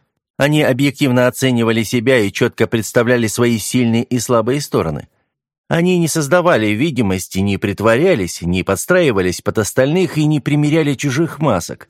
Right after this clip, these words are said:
а вели себя естественно. Самопринятие и стало краеугольным камнем для развития у них сильного чувства самоуважения и самолюбия. Поскольку они ясно осознавали, кем были, а кем не были,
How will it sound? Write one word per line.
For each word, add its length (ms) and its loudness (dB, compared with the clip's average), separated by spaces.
а 100 -2
вели 260 0
себя 260 0
естественно. 840 -2
Самопринятие 840 0
и 180 -4
стало 400 0
краеугольным 720 -2
камнем 480 0
для 220 2
развития 480 0
у 80 0
них 200 0
сильного 500 -2
чувства 460 -2
самоуважения 1000 -2
и 160 -8
самолюбия. 800 -6
Поскольку 560 0
они 240 0
ясно 440 0
осознавали, 600 -2
кем 340 -2
были, 320 0
а 120 -4
кем 280 -4
не 140 -2
были, 320 -2